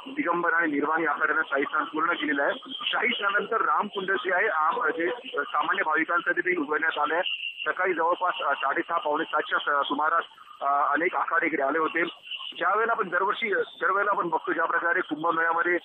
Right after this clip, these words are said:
अ, आखाड्यांमधलं जे मान-, मानाचं नाट्य असतं, ते यावेळेला देखील आपल्या इकडे, अ, दिसू लागलं होतं. अ, परंतु सरकारनं याबाबत अगोदरच मोर्चेबांधणी केली होती आणि तीनही आखाड्यांकडून,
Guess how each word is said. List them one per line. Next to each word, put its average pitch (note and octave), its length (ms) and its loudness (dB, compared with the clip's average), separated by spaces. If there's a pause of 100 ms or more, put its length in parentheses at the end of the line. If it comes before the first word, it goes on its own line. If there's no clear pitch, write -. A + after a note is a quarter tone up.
(260)
अ, - 20 -6
आखाड्यांमधलं G3+ 720 2
जे F#3+ 120 0
मान-, E3 360 2
मानाचं F3 340 0
नाट्य D3 300 -2
असतं, F3 260 0
ते F3+ 200 0
यावेळेला D#3+ 300 2
देखील F#3 220 0
आपल्या E3 240 2
इकडे, E3 240 2
अ, C#3+ 340 2
दिसू E3 300 -4
लागलं D3+ 220 2
होतं. D3+ 220 2 (420)
अ, D3 200 4
परंतु F#3 340 0
सरकारनं F#3+ 480 0
याबाबत F#3 360 0
अगोदरच F3+ 480 2
मोर्चेबांधणी E3 520 0
केली D#3+ 260 -2
होती F3 200 0
आणि E3+ 180 2
तीनही E3 340 -2
आखाड्यांकडून, E3+ 600 0